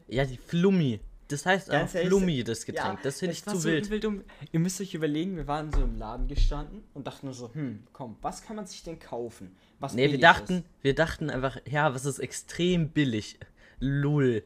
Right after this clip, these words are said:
Speaker 1: Und dann haben wir so gesehen, ah, Flummi ist so das Billigste, was du kaufen kannst. Außer so richtige, richtige Scheiß-Fake-Cola. Aber wer diese Fake-Cola trinkt, hat auch einfach die Kontrolle über sein Leben verloren.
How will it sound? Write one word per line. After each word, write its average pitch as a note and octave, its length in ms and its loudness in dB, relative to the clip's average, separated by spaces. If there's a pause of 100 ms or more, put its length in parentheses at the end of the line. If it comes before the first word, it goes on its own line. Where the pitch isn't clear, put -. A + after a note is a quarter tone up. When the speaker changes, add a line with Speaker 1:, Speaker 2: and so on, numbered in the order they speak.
(180)
Speaker 1:
Und A#2+ 120 -2
dann C#3+ 320 0
haben C#3+ 120 0
wir C#3 80 -2
so C3 120 -6
gesehen, C3 200 -4
ah, F#3 220 -2
Flummi G#3 600 2 (260)
ist - 220 -6
so D#3 100 0
das D3 140 -4
Billigste, F3 500 -2
was C3+ 140 -4
du C3 80 -6
kaufen D#3 360 -4
kannst. D3 400 -8 (300)
Außer D#3+ 340 2
so C3+ 100 -2
richtige, B2+ 540 -2
richtige B2+ 380 -2
Scheiß-Fake-Cola. G#2+ 1200 -2 (420)
Aber C3 200 4
wer D3 100 4
diese C3+ 260 -4
Fake-Cola D3 540 0
trinkt, B2 320 -4
hat A#2 120 -4
auch A2+ 140 -6
einfach G#2+ 200 -6
die G#2 100 -8
Kontrolle G#2 420 -4
über F#2+ 140 0
sein F2+ 180 -4
Leben F#2 220 -2
verloren. F2+ 320 -4